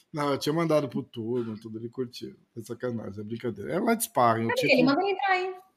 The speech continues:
Speaker 2: Tá na
Speaker 1: Eu
Speaker 2: Disney.
Speaker 1: mandei, eu chamei, mas ele tá com o pai, eu não sei, eu, eu, vamos ver.
Speaker 2: Ele tá
Speaker 1: Ele
Speaker 2: na
Speaker 1: viu
Speaker 2: Disney. Ele foi ver o Mickey.
Speaker 1: Ah, ele foi?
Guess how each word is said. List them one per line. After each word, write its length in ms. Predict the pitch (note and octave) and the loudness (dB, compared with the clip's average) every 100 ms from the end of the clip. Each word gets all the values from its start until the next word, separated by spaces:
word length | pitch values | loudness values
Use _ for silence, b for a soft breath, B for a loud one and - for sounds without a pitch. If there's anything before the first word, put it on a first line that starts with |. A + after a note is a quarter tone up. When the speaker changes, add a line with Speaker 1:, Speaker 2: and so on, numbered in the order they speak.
| _ | _
Speaker 2:
Tá 100 | C4 | 0
na 60 | D4 | 4
Speaker 1:
Eu 60 | |
Speaker 2:
Disney. 140 | D#4 A3+ | 6 8
Speaker 1:
mandei, 260 | G#3 A3 A3 | 12 12 12
eu 60 | G#3 | 10
chamei, 460 | G#3+ G3+ G3+ G#3 | 8 6 6 6
mas 200 | F#3 E3+ | 6 6
ele 120 | F#3 F#3 | 6 6
tá 160 | G3 | 2
com 120 | F#3 | 0
o 40 | F#3 | -2
pai, 540 | E3 D#3+ E3+ F3 E3 | 4 4 6 4 2
eu 60 | D#3+ | 0
não 100 | D#3 | -4
sei, 420 | - E3+ E3 D3 | -2 0 2 0
eu, 120 | C3 - | -2 -6
eu, 120 | C#3 | -8
vamos 240 | B2 D3 B2 | -8 -6 -2
ver. 80 | - | 0
Speaker 2:
Ele 80 | |
tá 80 | G4+ | 2
Speaker 1:
Ele 120 | G4+ | 2
Speaker 2:
na 60 | G#4 | 4
Speaker 1:
viu 100 | F#4+ | 4
Speaker 2:
Disney. 260 | D4+ C4 A#3 _ _ _ - B B3 B _ - B2+ - C3 A2 G2 E2+ - _ _ _ F4+ F4 - _ _ E4 - - | 4 2 -2 _ _ _ -8 B -6 B _ -20 -14 -10 -10 -10 -12 -18 -20 _ _ _ -18 -18 -20 _ _ -20 -12 -2
Ele 160 | C#4 | -2
foi 120 | C4+ C4+ | 0 2
ver 100 | C#4 | 2
o 60 | |
Mickey. 320 | C#4+ B3 G#3+ G#3+ _ _ _ _ - | 2 -2 -4 -8 _ _ _ _ 6
Speaker 1:
Ah, 140 | F3 | 8
ele 100 | D#3 | 8
foi? 520 | - F#3 A3 G3 - | 6 10 10 8 2